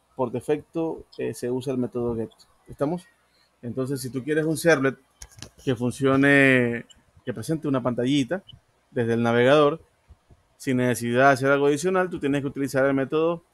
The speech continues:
do get. ¿Estamos? Entonces, do get, eh, me va a permitir a mí hacer presentaciones.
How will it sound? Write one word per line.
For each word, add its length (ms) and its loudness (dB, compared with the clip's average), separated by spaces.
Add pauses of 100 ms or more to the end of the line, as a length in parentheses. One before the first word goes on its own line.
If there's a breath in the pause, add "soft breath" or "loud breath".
(460)
do 260 -4
get. 200 -2 (760)
¿Estamos? 460 -8 (2500 soft breath)
Entonces, 260 0
do 140 6
get, 300 8 (360)
eh, 840 0
me 120 -4
va 60 2
a 60 -2
permitir 320 -2
a 60 -2
mí 120 0
hacer 200 -6
presentaciones. 880 -6